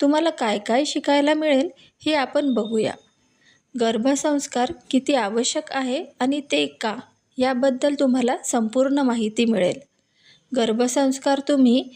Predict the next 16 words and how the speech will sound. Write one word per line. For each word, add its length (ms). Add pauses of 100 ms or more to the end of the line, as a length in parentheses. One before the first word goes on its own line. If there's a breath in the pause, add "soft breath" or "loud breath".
(260 loud breath)
बाळासाठी 600
प्लॅनिंग 480
करण्याच्या 560
स्टेजमध्ये 720 (540 soft breath)
किंवा 380 (260)
गर्भधारणा 720
झाल्यावर 580
करू 380
शकता. 400 (1600 loud breath)
गर्भसंस्कारच्या 1080
क्लासमध्ये 760 (400)
तुम्हाला 380
कोणते 500
संगीत 500
ऐकायला 460
पाहिजे, 640